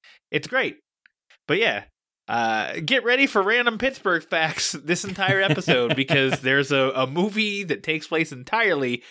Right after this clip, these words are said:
Speaker 1: within Pittsburgh, except for, uh, maybe twenty minutes of it takes place roughly seventy miles north of Pittsburgh.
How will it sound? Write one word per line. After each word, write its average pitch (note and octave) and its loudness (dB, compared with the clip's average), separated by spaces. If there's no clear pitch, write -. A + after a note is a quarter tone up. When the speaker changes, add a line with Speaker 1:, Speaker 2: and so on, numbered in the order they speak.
Speaker 1:
within C#3 2
Pittsburgh, B2 0
except C3 -2
for, C#3 2
uh, C3 2
maybe D3+ -2
twenty D#3 -2
minutes D3+ -6
of C#3 -8
it C3 -6
takes C3+ -4
place C3 -2
roughly C3 -2
seventy D3+ -2
miles C#3 0
north C3+ -2
of D#3 -4
Pittsburgh. G#3 -2